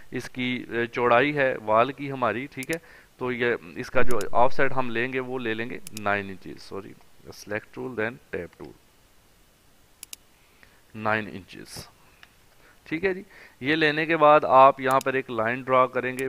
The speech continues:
बिल्कुल जो कि सीधी इस तरह की होगी। हम यहाँ पर nine inch का एक rectangle जो है वो ड्रॉ करने जा रहे हैं, तो हम यहाँ पे ड्रॉ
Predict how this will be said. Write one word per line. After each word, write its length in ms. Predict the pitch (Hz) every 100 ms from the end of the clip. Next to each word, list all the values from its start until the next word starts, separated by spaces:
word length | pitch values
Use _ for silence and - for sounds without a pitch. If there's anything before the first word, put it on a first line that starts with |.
| 117
बिल्कुल 480 | 123 131 131 131 - - - -
जो 140 | 117 117
कि 140 | 123
सीधी 400 | - 123 123 135
इस 160 | 131 -
तरह 180 | 135 131
की 120 | 131
होगी। 300 | 127 113 131 - - - - - - -
हम 180 | 127 131
यहाँ 160 | 123 127
पर 160 | 135
nine 280 | 123 113 123
inch 140 | 131
का 140 | 127 127
एक 160 | 127
rectangle 460 | 120 113 123 123 135
जो 140 | 139
है 100 | 131
वो 140 | 123 127
ड्रॉ 280 | 110 104 113
करने 360 | 113 110 123 117 -
जा 200 | 104 107
रहे 220 | 113 117
हैं, 160 | 104 98
तो 140 | 117
हम 120 | 117
यहाँ 180 | 107 110
पे 100 | 110
ड्रॉ 220 | 101 101